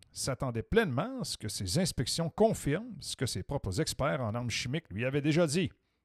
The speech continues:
à savoir que toutes les armes de Saddam avaient déjà été détruites dans les années quatre-vingt-dix après la première guerre du Golfe. La réponse de l'administration Bush à Boustani a été très rapide. Un certain John Bolton.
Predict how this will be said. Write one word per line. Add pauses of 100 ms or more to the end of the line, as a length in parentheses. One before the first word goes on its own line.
(120)
à
savoir (520)
que
toutes
les
armes
de
Saddam
avaient
déjà
été
détruites
dans
les
années
quatre-vingt-dix (100)
après
la
première
guerre
du
Golfe. (960)
La
réponse
de
l'administration
Bush
à
Boustani
a
été
très
rapide. (800)
Un
certain
John
Bolton.